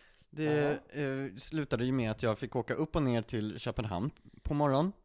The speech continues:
Speaker 1: För att, eh, jag blev försenad, så då skickade de mig tillbaka till Stockholm. Och sen fick jag åka direkt från Stockholm. Så istället för att det skulle ta tre timmar så tog det sex timmar.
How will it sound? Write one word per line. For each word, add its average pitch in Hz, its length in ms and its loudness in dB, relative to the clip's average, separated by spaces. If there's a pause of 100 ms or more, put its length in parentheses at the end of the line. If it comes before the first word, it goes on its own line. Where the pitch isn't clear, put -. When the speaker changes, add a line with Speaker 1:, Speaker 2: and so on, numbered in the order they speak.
(180)
Speaker 1:
För - 120 -4
att, - 220 -6
eh, 117 60 0
jag 107 280 0
blev 113 160 0
försenad, 95 580 -6
så - 120 -10
då 113 240 -4
skickade - 240 -14
de 131 80 -4
mig 117 80 -2
tillbaka 113 460 -2
till 175 100 -4
Stockholm. 104 340 -4
Och 104 80 -10
sen 107 120 -6
fick 110 120 -8
jag 101 260 -2
åka 104 240 -6
direkt 90 380 -8
från 90 260 -4
Stockholm. 107 500 -8
Så 127 100 -2
istället 120 360 0
för 139 120 4
att 127 120 4
det 135 80 -6
skulle 117 400 0 (840)
ta 113 180 2
tre 104 220 2
timmar 95 200 0
så 87 120 -8
tog 98 120 -2
det 98 120 -2
sex - 200 -10
timmar. 85 320 -6